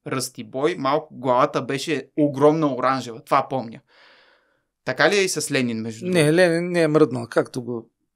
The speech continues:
Speaker 1: Същия пич.
Speaker 2: Да, нали, както знаеш на снимките, а, на видеята и така нататък, ще има и видеа
Speaker 1: Има,
Speaker 2: с него.
Speaker 1: има много яко
Speaker 2: Между
Speaker 1: клипче.
Speaker 2: другото, гледай
Speaker 1: А,
Speaker 2: сега
Speaker 1: да.
Speaker 2: какво се случва. А,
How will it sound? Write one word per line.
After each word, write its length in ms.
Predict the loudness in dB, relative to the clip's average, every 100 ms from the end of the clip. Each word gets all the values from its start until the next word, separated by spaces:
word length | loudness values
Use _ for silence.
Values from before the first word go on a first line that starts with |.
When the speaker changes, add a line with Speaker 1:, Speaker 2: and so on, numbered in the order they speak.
| _ _ _
Speaker 1:
Същия 360 | -4 -2 -2 -6
пич. 280 | -10 -16 -20 _ _ -10 -10 -12 -16 -14
Speaker 2:
Да, 320 | 4 4 4 0
нали, 200 | -2 -2
както 1000 | 4 4 4 4 6 6 6 4 0 -6 -2
знаеш 460 | 4 4 4 -2
на 140 | -6 -6
снимките, 680 | -6 -6 -6 -2 0 -2 -12 _ _ _ _ _ _ _
а, 80 | -6 -4 -2 -4 -6
на 200 | -6 -6
видеята 560 | -4 4 4 4 2
и 60 | 0
така 280 | -2 -4 -4
нататък, 380 | -6 -8 -8 -14
ще 200 | -10 -8
има 160 | -6
и 60 | -2
видеа 240 | 0 4
Speaker 1:
Има, 80 | 4
Speaker 2:
с 100 | 4
него. 240 | -4 -12 -6
Speaker 1:
има 240 | -2 0
много 260 | 0 0 0
яко 240 | -2 -2 -4
Speaker 2:
Между 140 | 0 4
Speaker 1:
клипче. 100 | 8
Speaker 2:
другото, 280 | 8 6
гледай 200 | 6 6
Speaker 1:
А, 20 | 6
Speaker 2:
сега 160 | 4
Speaker 1:
да. 40 | 4
Speaker 2:
какво 180 | 4
се 80 | 2
случва. 460 | 0 -6 -6 -6 -8 _
А, 500 | -4 -2 -2 -2 -4